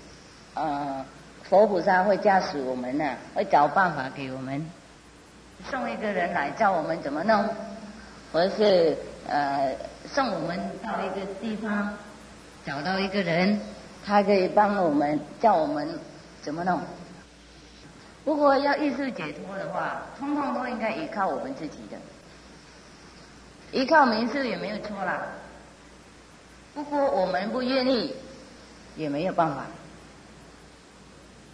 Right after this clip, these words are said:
我们就是最重要的，啊，是condition，条件，条件。假如说师父很喜欢，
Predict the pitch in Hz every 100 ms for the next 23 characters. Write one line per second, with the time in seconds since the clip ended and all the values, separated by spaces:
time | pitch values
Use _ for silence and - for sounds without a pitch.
0 | - - - 208 226 233 247 277 269 269
1 | 240 208 - 285 220 254 226 220 214 196
2 | 170 151 139 - - - - - - -
3 | - - - - - - 170 180 156 175
4 | - 131 135 226 214 247 - 127 - -
5 | - - - - - - - - 180 180
6 | 220 185 143 - - - - 139 175 139
7 | - - - - - - - - - -
8 | - - - - - - - - - -
9 | - 190 233 294 302 277 277 285 254 202
10 | 208 254 254 196 165 165 170 170